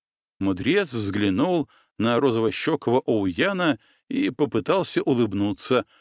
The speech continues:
но губы его не послушались, и на лице застыла полуулыбка, полугримаса.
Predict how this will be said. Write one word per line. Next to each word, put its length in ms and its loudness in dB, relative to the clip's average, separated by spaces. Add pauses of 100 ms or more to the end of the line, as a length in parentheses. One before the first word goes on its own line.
(200)
но 260 2
губы 360 0
его 280 0
не 120 -2
послушались, 920 -2 (200)
и 100 2
на 80 2
лице 420 0
застыла 640 0 (300)
полуулыбка, 960 0 (280)
полугримаса. 920 -2